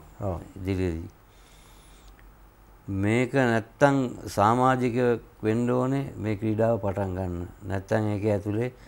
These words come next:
Speaker 2: අපි පරණ විදියට සෙල්ලම් කරපු ක්‍රී-, සේවකයෙක් වෙලා තමයි ඒ ක්‍රීඩාවට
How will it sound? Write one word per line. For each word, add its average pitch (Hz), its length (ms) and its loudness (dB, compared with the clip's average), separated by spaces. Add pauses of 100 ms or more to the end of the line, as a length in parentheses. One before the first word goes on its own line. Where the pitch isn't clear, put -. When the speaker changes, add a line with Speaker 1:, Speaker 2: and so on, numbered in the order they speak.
(400)
Speaker 2:
අපි - 280 -2
පරණ 104 400 4
විදියට 104 340 0
සෙල්ලම් 101 360 -2
කරපු 101 280 -4 (260)
ක්‍රී-, 104 280 -4 (1160)
සේවකයෙක් 113 720 4
වෙලා 110 280 6
තමයි 135 480 2 (480)
ඒ 107 160 0
ක්‍රීඩාවට 110 680 2